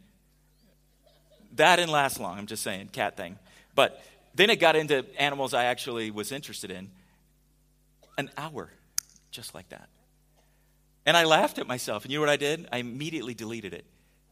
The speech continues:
'Cause I thought, I, if I am this weak and susceptible to just losing an hour, I don't wanna be like that.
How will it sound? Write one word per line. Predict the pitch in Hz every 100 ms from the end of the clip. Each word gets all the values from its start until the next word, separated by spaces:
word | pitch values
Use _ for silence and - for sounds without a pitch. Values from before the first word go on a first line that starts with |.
| _
'Cause | 151
I |
thought, | 143 165 147
I, | 151 - - - - _ _ - _ _
if | 151 151
I | 151 190
am | 214 139
this | 151 - - -
weak | 139 143 - 131
and | 135
susceptible | - 127 131 135 156 147 151
to | 151
just | 120 135 - - -
losing | 135 139 151 143
an | 120 -
hour, | 110 135 226 214 _ _ _ _ _ _ _ _ _ _
I | 151
don't | 202
wanna | 233
be | 160 208
like | 294 277
that. | - 117 -